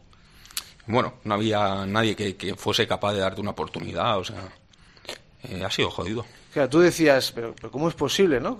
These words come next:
Speaker 2: Que yo no soy un recién llegado al fútbol", ¿no? Y a veces es, cuesta, cuesta entender.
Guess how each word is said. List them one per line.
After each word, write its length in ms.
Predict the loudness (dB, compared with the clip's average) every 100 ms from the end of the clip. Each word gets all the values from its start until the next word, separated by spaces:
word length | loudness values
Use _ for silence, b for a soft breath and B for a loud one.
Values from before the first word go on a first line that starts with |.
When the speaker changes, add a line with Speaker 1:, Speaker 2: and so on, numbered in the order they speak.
| -10
Speaker 2:
Que 140 | -8 -4
yo 100 | -2
no 60 | 2
soy 140 | 2
un 100 | 2
recién 280 | 0 0 2
llegado 240 | 4 6
al 80 | 4
fútbol", 360 | 2 0 0 -4
¿no? 200 | -4 -6
Y 480 | -6 -8 -10 -12 -14 B B B B
a 80 | -2
veces 240 | 0 0
es, 120 | -2 2
cuesta, 340 | 2 6 4
cuesta 240 | 4 2 2
entender. 420 | 0 -2 -2 -4